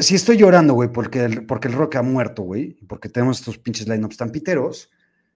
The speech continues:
Eh, evidentemente me voy a rifar a ver a Muse, aunque el último disco sea una auténtica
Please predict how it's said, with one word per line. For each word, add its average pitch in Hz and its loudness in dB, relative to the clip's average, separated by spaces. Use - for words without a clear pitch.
Eh, 107 -4
evidentemente 131 -2
me 110 -2
voy 107 -4
a 101 -6
rifar 98 -14
a 98 -10
ver 98 -8
a 117 -2
Muse, 175 0
aunque 120 -4
el 120 0
último 131 0
disco 120 -4
sea 113 -8
una 110 -2
auténtica 113 -8